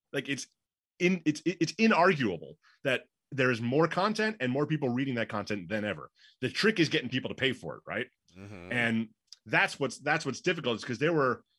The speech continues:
Speaker 1: I remember in nineteen ninety-four when I was a freshman in high school or sophomore in high school, I remember Newsday started, had its own website. I'm like, "Why are they giving this away for free? Who would do this?" And, and twenty years later, yeah, they should never have done that. They should have,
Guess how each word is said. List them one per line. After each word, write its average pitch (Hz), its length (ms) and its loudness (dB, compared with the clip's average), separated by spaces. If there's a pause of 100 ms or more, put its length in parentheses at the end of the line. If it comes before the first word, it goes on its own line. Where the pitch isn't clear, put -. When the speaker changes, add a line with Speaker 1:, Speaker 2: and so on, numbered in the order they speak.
(120)
Speaker 1:
I 190 80 4
remember 165 480 4
in 131 160 -4
nineteen 160 540 0
ninety-four 160 1000 0
when 120 340 0 (240)
I 143 140 2
was 147 160 4
a 123 40 2
freshman 165 400 -2
in 139 60 -4
high 139 180 -2
school 139 240 -6
or 98 60 -4
sophomore 156 320 -2
in 120 60 0
high 135 100 2
school, 127 160 -2
I 123 40 4
remember 156 240 4
Newsday 131 680 0 (260)
started, 131 340 0 (220)
had 127 180 -4
its 123 100 -4
own 143 160 2
website. 113 440 2
I'm 120 80 -4
like, 117 140 -2
"Why 180 180 4
are 392 80 8
they 370 100 6
giving 302 240 6
this 294 160 0
away 247 220 2
for 202 120 -4
free? 277 300 -2
Who 214 140 0
would 320 120 2
do 339 200 2
this?" 131 360 -6 (480)
And, 147 220 4
and 143 200 2 (160)
twenty 180 240 4
years 180 220 6
later, 175 300 6 (160)
yeah, 240 200 4
they 165 120 4
should 247 180 4
never 220 260 4
have 190 120 2
done 214 220 2
that. 127 140 -2
They 127 80 -6
should 170 160 -6
have, 139 80 -10